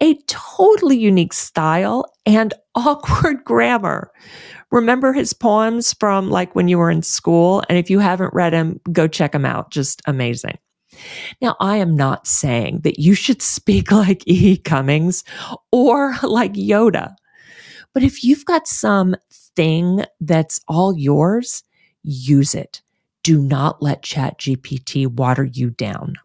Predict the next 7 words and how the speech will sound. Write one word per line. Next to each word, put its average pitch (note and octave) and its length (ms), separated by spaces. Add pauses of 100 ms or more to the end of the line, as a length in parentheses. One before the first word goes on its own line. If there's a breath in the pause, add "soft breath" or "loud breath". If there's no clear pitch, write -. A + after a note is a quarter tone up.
(1200 loud breath)
In F#3 160
informational F3+ 760
podcasts, D3+ 840 (340)
most B3+ 560
people B3+ 540
are G3 100
sharing G#3+ 600